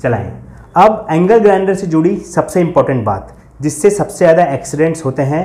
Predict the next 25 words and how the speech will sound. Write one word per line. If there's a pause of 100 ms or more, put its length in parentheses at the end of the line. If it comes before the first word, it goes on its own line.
(280)
वो
ये (300)
कि
जो
angle
grinder
है (240)
वो (160)
kickback
करता
है। (280)
Suppose
आप
ये
object
काट
रहे
हैं,
अब
अचानक
से
angle
grinder
kickback
करेगा